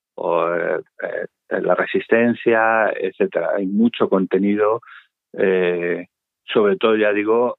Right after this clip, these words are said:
eh, de emisoras de radio, de pa-, porque puedo elegir aquellos programas que más me interesan para escucharlos en el momento que, que más me conviene. Y poco a poco estoy ampliando,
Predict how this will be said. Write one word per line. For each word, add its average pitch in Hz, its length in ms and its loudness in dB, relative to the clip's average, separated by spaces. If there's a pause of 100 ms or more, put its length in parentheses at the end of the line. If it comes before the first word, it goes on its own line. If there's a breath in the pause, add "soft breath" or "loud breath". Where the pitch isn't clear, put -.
eh, 98 420 -2 (140)
de 113 100 2
emisoras 107 600 0
de 110 100 2
radio, 117 360 0
de 113 220 0
pa-, 95 260 0
porque - 220 -6
puedo 113 280 2
elegir 110 400 0
aquellos 107 520 -2
programas 101 440 0
que 95 120 -4
más 92 280 -2
me 101 160 0
interesan 110 580 0 (380 loud breath)
para 90 180 2
escucharlos 95 600 0
en 110 80 0
el 101 40 0
momento 92 600 0
que, 90 360 -4 (180)
que - 120 -4
más 92 200 2
me 92 100 2
conviene. - 380 -10 (140)
Y 127 160 2
poco 127 220 2
a 117 80 2
poco 123 240 2
estoy 120 340 0 (280)
ampliando, 131 800 0